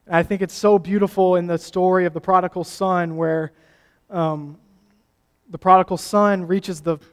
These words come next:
outskirts of his home, and his father looks at him, and he sees him, and he doesn't stand in the doorway waiting on him to reach him. He doesn't stand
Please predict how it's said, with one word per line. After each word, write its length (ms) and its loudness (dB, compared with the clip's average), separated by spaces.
outskirts 580 2
of 80 -10
his 180 -6
home, 420 -2
and 100 -6
his 140 -12
father 420 6
looks 280 0
at 80 -4
him, 320 -4
and 120 -4
he 80 -2
sees 500 0
him, 240 -2
and 100 -2
he 60 -2
doesn't 360 2
stand 580 0
in 80 0
the 100 -2
doorway 800 2
waiting 440 2
on 120 -4
him 240 -6
to 160 -10
reach 340 -8
him. 440 -8
He 80 4
doesn't 220 0
stand 720 -2